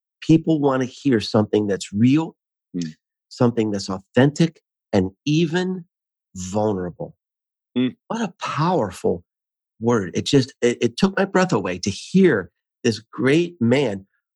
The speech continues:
Speaker 1: who really had influence on me more than thirty years ago. Here he is today. He's still teaching us. He's still putting, trying to get us on the right path.
Speaker 2: Yeah.
Speaker 1: And marketing is all things human. We've, we're off the path. Marketing is sick right now,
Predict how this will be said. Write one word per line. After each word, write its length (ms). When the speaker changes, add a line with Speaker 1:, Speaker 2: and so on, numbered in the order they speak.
Speaker 1:
who 260
really 320
had 280
influence 560
on 160
me 120
more 200
than 140
thirty 280
years 260
ago. 260
Here 280
he 120
is 140
today. 400
He's 140
still 380
teaching 440
us. 360
He's 180
still 320
putting, 280
trying 260
to 60
get 280
us 160
on 120
the 100
right 320
path. 300
Speaker 2:
Yeah. 180
Speaker 1:
And 80
marketing 540
is 200
all 220
things 280
human. 480
We've, 180
we're 180
off 300
the 60
path. 420
Marketing 600
is 220
sick 440
right 240
now, 220